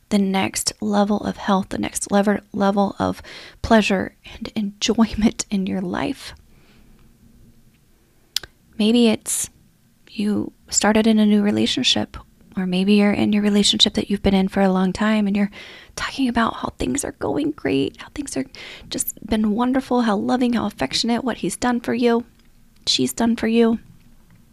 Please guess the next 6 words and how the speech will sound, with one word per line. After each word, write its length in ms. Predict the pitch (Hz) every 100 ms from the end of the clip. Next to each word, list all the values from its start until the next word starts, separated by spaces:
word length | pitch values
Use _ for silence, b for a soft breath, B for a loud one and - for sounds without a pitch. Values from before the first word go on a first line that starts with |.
| - B B B B B B B B B B - -
And 460 | 247 233 226 220 233 - - _ _ _ _ _ _ _ _ _ _ _ _ _ _ _ _ _
the 80 | - 214
next 240 | - -
thing 180 | 214 214
you 100 | 233
know, 380 | 254 254 240